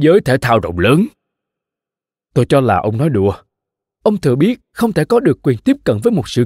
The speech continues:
kiện ở Triều Tiên. Ông không đùa. Thế là tôi bắt đầu một chiến dịch xuyên quốc gia để có được quyền tham gia sự kiện. Cánh cửa đầu tiên là Cardiff, xứ Wales, để gặp lãnh đạo của Liên đoàn bóng bàn thế giới.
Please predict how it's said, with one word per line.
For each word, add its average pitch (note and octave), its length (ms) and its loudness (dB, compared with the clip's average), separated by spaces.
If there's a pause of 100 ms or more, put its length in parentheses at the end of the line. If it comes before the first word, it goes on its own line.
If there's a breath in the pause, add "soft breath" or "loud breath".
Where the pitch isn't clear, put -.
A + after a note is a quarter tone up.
kiện G#2 140 0
ở F3 180 -2
Triều A2 120 -2
Tiên. F3 280 0 (1200)
Ông C#3+ 200 0
không C#3 300 -2
đùa. G#2+ 320 0 (880)
Thế A3 100 -2
là F#3 140 0
tôi - 180 -2
bắt A3 200 -6
đầu G2+ 160 -2
một F#2+ 280 -6
chiến A3+ 200 -2
dịch B2 120 0
xuyên - 280 -2
quốc - 200 -6
gia A#2+ 300 -2 (260)
để D3 120 -2
có A#3 180 -2
được D#3 240 -4
quyền A2+ 340 0
tham F3+ 160 -4
gia E3+ 120 -2
sự F#2 260 -4
kiện. E2 300 -4 (920)
Cánh F#3+ 180 0
cửa D3 140 0
đầu G#2 180 -2
tiên B2+ 380 -2
là F#2+ 200 -4
Cardiff, B2 360 -2 (360)
xứ - 200 -2
Wales, A#2 460 -2 (420)
để C#3+ 180 -2
gặp C#3 180 -2
lãnh E3+ 200 -4
đạo G2+ 180 -2
của E3 140 -4
Liên D#3 220 0
đoàn G#2 220 -4
bóng D#3+ 160 -4
bàn G#2+ 200 -4
thế B2 80 -4
giới. B2 340 -4